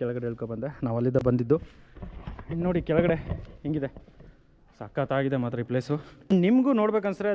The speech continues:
ದಯವಿಟ್ಟು ಬನ್ನಿ, ಯಾಕಂದರೆ ನೋಡುವಂಥ ಪ್ಲೇಸು. And ಮಳೆಗಾಲದಲ್ಲಂತೂ ಇದೆಲ್ಲ ಮುಚ್ಚೋಗಿರುತ್ತೆ. ಸಾವಿರದ ಒಂಬೈನೂರ ಮೂವತ್ತೊಂಬತ್ತನೇ ಇಸ್ವಿಲಿ ಇದನ್ನು ಡ್ಯಾಮ್ನ ನಿರ್ಮಾಣ ಮಾಡಲಿಕ್ಕೆ ಸ್ಟಾರ್ಟ್ ಮಾಡಿದ್ರು. ಅಂದರೆ ಇದು ಎಂಡ್ ಆಗಿದೆ ಯಾವಾಗ ಗೊತ್ತಾ? ಸಾವಿರದ ಒಂಬೈನೂರ ನಲವತ್ತೆಂಟನೇ, ಸಾವಿರದ ಒಂಬೈನೂರ ನಲವತ್ತೆಂಟನೇ ಇಸ್ವಿಲಿ ಇದು ಎಂಡ್ ಆಗುತ್ತೆ. ಅಂದರೆ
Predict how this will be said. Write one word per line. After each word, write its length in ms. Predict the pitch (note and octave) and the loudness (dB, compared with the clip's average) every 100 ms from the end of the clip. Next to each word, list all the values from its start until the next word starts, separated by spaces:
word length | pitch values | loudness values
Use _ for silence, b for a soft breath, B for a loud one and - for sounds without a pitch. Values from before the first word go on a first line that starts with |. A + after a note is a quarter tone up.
| C#3+ | 0
ದಯವಿಟ್ಟು 280 | E3+ F#3+ G#3 | 0 2 4
ಬನ್ನಿ, 140 | D3+ C3 | 4 2
ಯಾಕಂದರೆ 260 | C3+ C3 B2 E3 | 2 0 4 6
ನೋಡುವಂಥ 280 | G3 F3 E3 C#3+ | 8 6 4 2
ಪ್ಲೇಸು. 260 | C3 C3+ C3+ - B B B B B _ _ _ C3 | 0 -2 -4 -8 B B B B B _ _ _ -6
And 80 | C3 | 0
ಮಳೆಗಾಲದಲ್ಲಂತೂ 520 | E3 G#3 G3+ F#3 E3+ E3 | 2 4 4 2 2 0
ಇದೆಲ್ಲ 180 | D#3 D#3+ D3 | 2 2 0
ಮುಚ್ಚೋಗಿರುತ್ತೆ. 640 | D3 - F3 C#3+ B2+ C#3+ - - _ b b - | -2 0 2 2 0 -2 -4 -12 _ b b 0
ಸಾವಿರದ 220 | D3+ F3 | 4 4
ಒಂಬೈನೂರ 300 | F3 G3 G#3 F3+ | 4 2 2 2
ಮೂವತ್ತೊಂಬತ್ತನೇ 500 | F3 F#3 E3+ F3 E3+ D3+ | 2 2 2 0 0 -2
ಇಸ್ವಿಲಿ 300 | - D#3+ F#3+ E3+ | 0 -2 0 0
ಇದನ್ನು 260 | D3+ E3 F#3+ | 2 2 2
ಡ್ಯಾಮ್ನ 240 | C3+ D3 D3+ | 2 2 2
ನಿರ್ಮಾಣ 260 | C#3+ D#3 D3+ C#3+ C3+ | 2 2 2 0 0
ಮಾಡಲಿಕ್ಕೆ 380 | C3+ E3+ F#3 G3+ | 2 2 2 0
ಸ್ಟಾರ್ಟ್ 260 | - C3+ E3 D#3 | 0 0 0 0
ಮಾಡಿದ್ರು. 400 | B2 A2 A#2 A#2 - | -2 -4 -2 -2 0
ಅಂದರೆ 160 | D3 F#3+ | 0 2
ಇದು 100 | F3 G#3 D#3 | 4 2 2
ಎಂಡ್ 140 | G3 G#3 | 4 4
ಆಗಿದೆ 200 | F3+ D#3+ | 4 2
ಯಾವಾಗ 140 | D3+ C#3 | 2 -2
ಗೊತ್ತಾ? 180 | - D#3+ - b b - | -2 -4 -4 b b 2
ಸಾವಿರದ 260 | G3 A3 G#3+ | 4 4 2
ಒಂಬೈನೂರ 320 | F3 G#3 G#3+ G#3+ D#3 | 2 2 2 2 4
ನಲವತ್ತೆಂಟನೇ, 500 | F3 F3+ D#3+ D3+ C3+ | 2 2 0 -2 -2
ಸಾವಿರದ 200 | D3+ F3+ F3+ | 2 4 4
ಒಂಬೈನೂರ 240 | F3+ F#3 C#3 | 2 0 2
ನಲವತ್ತೆಂಟನೇ 520 | F3 - E3+ D#3 D#3 | 2 2 -2 -2 -4
ಇಸ್ವಿಲಿ 280 | C3+ D3+ F#3 E3+ | -2 -2 0 2
ಇದು 100 | F#3+ C3+ | 4 4
ಎಂಡ್ 160 | E3+ C#3+ | 4 2
ಆಗುತ್ತೆ. 260 | B2 A#2 B2+ | 0 -6 -4
ಅಂದರೆ 160 | E3 | 0